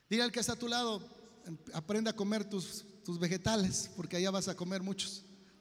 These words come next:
Vamos a ser veganos. Amén. Luego Cristo regresará como Rey de Reyes para detener la amenaza del fin del mundo y reunirá a sus santos,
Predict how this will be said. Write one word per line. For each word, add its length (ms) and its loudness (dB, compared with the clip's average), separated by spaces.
Vamos 240 4
a 60 6
ser 240 6
veganos. 840 6
Amén. 480 2
Luego 360 8
Cristo 400 6
regresará 540 4
como 320 6
Rey 680 2
de 120 6
Reyes 720 4
para 220 2
detener 640 6
la 140 6
amenaza 640 4
del 180 0
fin 460 -2
del 160 0
mundo 420 -4
y 100 6
reunirá 540 8
a 60 4
sus 320 6
santos, 760 4